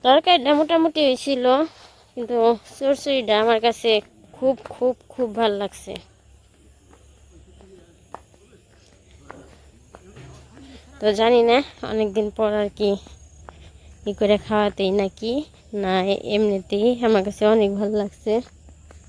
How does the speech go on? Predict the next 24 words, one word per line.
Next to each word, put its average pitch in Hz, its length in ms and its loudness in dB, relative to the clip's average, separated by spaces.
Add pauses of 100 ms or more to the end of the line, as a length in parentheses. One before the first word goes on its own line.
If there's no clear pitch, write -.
(1600)
তো - 140 -14
এই 226 100 4
পাশে 247 280 0 (160)
যে 233 100 6 (360)
সবারই 214 420 4
আর 202 140 0
কি 214 120 -2 (480)
কম 214 140 -2 (100)
বেশি 202 180 -4 (100)
ধান 208 220 -4
কাটা 214 260 -4
লেগে 202 200 0
গেছে 190 280 -2
গা, 190 100 0 (200)
সবাই 185 280 -2
আর 175 100 -10
কি 202 140 -2
ধান 190 120 -2 (100)
কাট 190 200 -4
পানছে, 180 320 -2 (100)
যে 180 160 -2
ধান 180 180 -2
কেটে 190 280 -4
নিবেনছে। 190 460 0